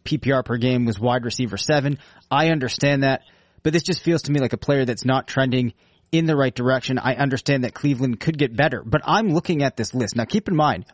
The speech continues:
O B J is already twenty-eight. This career is not on the right trajectory. There's guys behind him like Adam Thielen, who I might rather have Adam Thielen in the next two years. I also see guys like Deebo Samuel, who I think is in a situation that could work for him.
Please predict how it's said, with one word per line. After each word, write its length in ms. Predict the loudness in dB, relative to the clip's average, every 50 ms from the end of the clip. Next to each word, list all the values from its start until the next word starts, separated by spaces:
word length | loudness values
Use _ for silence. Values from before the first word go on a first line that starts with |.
| _ 0
O 140 | 0 2 2
B 100 | 2 2
J 200 | 2 2 2 2
is 120 | 0 0 0 0
already 560 | 2 2 2 2 2 2 2 2 -2 -4 -6 _ _ _ _ -12
twenty-eight. 720 | -4 0 0 2 2 2 0 0 0 2 0 0 -2 _ _ -20 _ _ _ -20 -20 _ _ -2
This 160 | 0 0 0
career 300 | 2 2 2 4 2 2
is 80 | 2
not 180 | 4 4 4 4
on 80 | 2 2
the 60 | 2
right 200 | 2 2 0 0
trajectory. 640 | -4 -4 0 0 0 0 0 0 0 0 0 -2 -4 _ -20 -20 -8 -2
There's 180 | 0 2 2 2
guys 340 | 2 2 4 4 2 0 0
behind 520 | 0 0 0 0 2 0 2 2 2 2
him 240 | 2 2 0 0 -2 -4 -8 -20 -20 -20 _ _ _ _
like 260 | 0 2 2 2 2 2
Adam 320 | 2 2 2 2 2 0
Thielen, 420 | -2 0 0 2 2 2 2 0
who 220 | 0 0 0 0 0
I 180 | 0 2 2 4
might 220 | 4 2 2 2
rather 280 | 2 2 2 4 2 2
have 260 | 4 4 2 4 4
Adam 260 | 4 2 2 2 -2
Thielen 440 | -2 0 2 2 2 2 0 -2 -2 0
in 160 | 0 0 0
the 60 | 2
next 300 | 2 2 2 0 -2 -2
two 160 | 0 2 2
years. 400 | 2 4 4 2 2 2 0 -2 -2
I 120 | 0 0 2
also 320 | 2 2 2 2 0 -2
see 140 | -4 -2 0
guys 280 | 2 2 2 2 2
like 220 | 0 -2 -2 -2 -2
Deebo 280 | -2 0 0 0 -2
Samuel, 460 | -2 0 0 0 2 2 2 2 2 2
who 140 | 2 0
I 80 | 0 0
think 240 | -2 -2 -2 -2 -2
is 80 | -2
in 80 | -2 -2
a 20 |
situation 560 | -2 -2 -2 -2 0 0 0 0 0 2 2 0
that 120 | 0 0
could 120 | 0 0
work 200 | 0 0 -2 -2
for 140 | -2 -2 0
him. 220 | 2 2 0 0